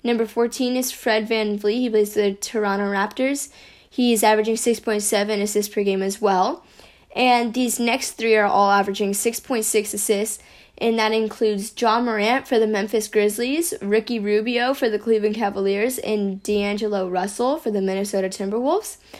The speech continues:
Um, at number eighteen, we have Bradley Beal. He plays for the Washington Wizards, and he's averaging six point four assists per game.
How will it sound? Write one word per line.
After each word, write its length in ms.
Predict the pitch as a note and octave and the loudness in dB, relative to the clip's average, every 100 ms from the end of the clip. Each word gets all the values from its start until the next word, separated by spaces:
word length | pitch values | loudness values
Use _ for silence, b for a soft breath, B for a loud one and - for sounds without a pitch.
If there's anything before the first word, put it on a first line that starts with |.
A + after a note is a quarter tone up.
| B B B B B B B - | B B B B B B B -2
Um, 420 | A3+ A3 A3 G#3+ - | 2 4 2 0 0
at 100 | A#3 | 0
number 300 | A#3+ B3 - | 2 0 2
eighteen, 520 | B3+ C#4+ - C4 C#4 | 2 2 -2 -2 -2
we 100 | D#4+ | -2
have 160 | A3+ G#3+ | -4 2
Bradley 360 | G#3+ A3 A#3 | 2 2 0
Beal. 380 | G3+ G3 G3+ A#3 | -2 0 0 2
He 160 | C#4+ B3 | 0 0
plays 220 | A3 A3 | 0 -2
for 80 | A3 | -4
the 100 | G#3 | -2
Washington 640 | G#3 G#3+ - A3+ A3 G3+ | 2 0 0 -4 0 0
Wizards, 480 | G3+ G#3+ B3+ D#4+ - b b - | 2 0 -2 -6 -8 b b -6
and 100 | A3+ | 0
he's 140 | A3 | 2
averaging 420 | G#3 G#3+ A3 G#3 G#3 | 2 2 0 -2 -2
six 220 | G#3+ - | -4 -6
point 240 | A#3 G3+ | -6 -6
four 260 | G3+ G3+ G#3 | -4 -2 -2
assists 320 | A#3+ C#4 C#4 | -2 -4 -4
per 100 | D4+ | -4
game. 240 | C#4+ D#4+ | -2 -2